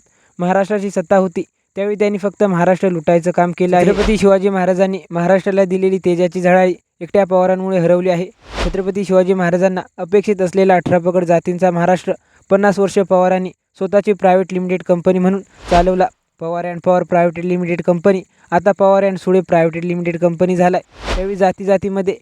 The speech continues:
वाद लावून प्रस्थापितांची घरं भरण्याचं काम सुरू होतं. त्यामुळे आता कंटाळून महाराष्ट्रातील लोकांनी दोन हजार चौदा मध्ये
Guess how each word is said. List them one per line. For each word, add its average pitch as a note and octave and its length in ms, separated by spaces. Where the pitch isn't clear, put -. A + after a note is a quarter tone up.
वाद F#3 220
लावून G3 220
प्रस्थापितांची F3+ 720
घरं F#3 220
भरण्याचं F#3 380
काम F3 240
सुरू F3 240
होतं. F3 220
त्यामुळे E3 280
आता E3 180
कंटाळून F3 440
महाराष्ट्रातील F#3+ 560
लोकांनी F#3+ 380
दोन G3 220
हजार F#3+ 180
चौदा F#3 300
मध्ये F3+ 260